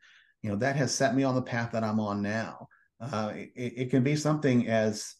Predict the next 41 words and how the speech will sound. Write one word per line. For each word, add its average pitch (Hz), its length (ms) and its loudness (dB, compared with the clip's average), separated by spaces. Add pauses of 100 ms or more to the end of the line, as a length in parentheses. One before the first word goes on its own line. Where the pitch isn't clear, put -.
(400)
mysterious 123 720 4
as 101 80 -4
a 104 100 -2
meteor 113 380 4
shower 113 440 2
and 95 100 -4
a 95 60 -12
geyser 113 440 -2
going 104 260 0
off 107 200 -4
in 110 80 0
the 101 60 -2
middle 104 200 0
of 95 60 -2
the 92 180 -4
night, 101 300 -2 (420)
or 123 200 6
it 123 80 0
can 123 160 0
be 120 260 0
something 117 520 -4
as, 104 640 -4
um, 92 420 -8 (1120)
ordinary 104 600 -4
is 92 120 -12
an 95 80 -8
insulting 92 480 -10
word 92 220 -6
to 95 100 -14
use, 101 280 -6
but - 180 -8
commonplace 117 720 -2
is 107 140 -6
just 131 200 -8
staring 123 460 0
at 101 340 -6 (380)
the 120 120 -4
Grand 110 280 2
Canyon 117 400 -2
and 98 140 -4
recognizing 107 800 -4